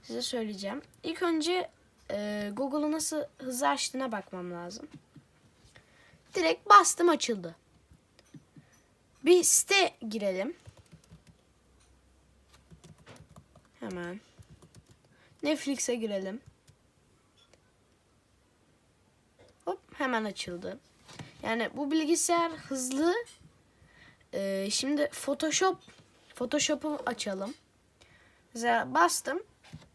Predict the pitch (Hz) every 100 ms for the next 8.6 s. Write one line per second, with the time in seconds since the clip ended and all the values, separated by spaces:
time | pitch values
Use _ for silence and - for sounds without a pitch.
0 | _ - _ _ _ - 403 381 302 349
1 | 381 359 339 311 415 466 - 339 - 226
2 | 196 214 - - - - - - - -
3 | 247 359 427 370 - - 214 233 226 226
4 | 220 233 247 262 285 285 285 269 - -
5 | 254 254 - 277 269 254 - 247 - 285
6 | 233 208 202 233 392 - _ _ _ -
7 | _ - 190 185 196 196 190 208 202 202
8 | 226 220 202 180 190 285